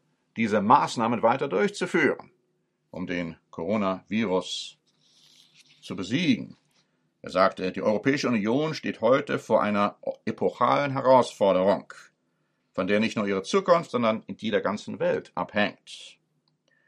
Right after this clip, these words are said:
In Deutschland, sagte der Vorsitzende der Deutschen Bischofskonferenz Georg Bletzing, die Corona-Pandemie könne sogar zum Glücksfall der Geschichte werden.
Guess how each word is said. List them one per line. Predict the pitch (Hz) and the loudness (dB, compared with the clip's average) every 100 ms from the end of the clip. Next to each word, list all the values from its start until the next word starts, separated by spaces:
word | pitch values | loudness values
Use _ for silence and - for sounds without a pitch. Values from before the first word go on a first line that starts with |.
| _ _ | _ _
In | - | -6
Deutschland, | 110 165 214 202 165 - - - - - _ _ _ | 4 4 4 2 -2 -4 -12 -20 -20 -20 _ _ _
sagte | - 98 - 92 | -2 -2 -2 -4
der | 98 | -4
Vorsitzende | - 131 110 107 - 104 | -2 -2 -2 -4 -4 -4
der | 95 | 2
Deutschen | 110 113 - 110 | 2 2 -4 -6
Bischofskonferenz | 151 95 - - 101 95 90 95 - | -4 -4 -4 -4 -2 -2 -2 -4 -4
Georg | 110 104 - _ _ | 2 2 2 _ _
Bletzing, | 101 127 - - - - _ _ _ _ _ _ _ _ - | 0 0 0 -6 -6 -8 _ _ _ _ _ _ _ _ -4
die | 117 117 110 | 0 0 -2
Corona-Pandemie | - 98 131 147 143 143 - 123 117 101 107 123 139 135 | -6 2 2 4 2 0 -2 0 0 0 0 0 -2 -4
könne | - 120 117 | -4 0 0
sogar | 117 98 110 110 | -2 4 4 4
zum | 117 107 107 - | 0 -4 -4 -6
Glücksfall | 123 - - - 185 - - _ _ _ _ _ _ _ - | -6 -4 -8 -2 -2 -2 -8 _ _ _ _ _ _ _ -6
der | 95 | -6
Geschichte | 98 95 90 - 80 | -6 -10 -10 -12 -4
werden. | 90 76 - | 0 0 -4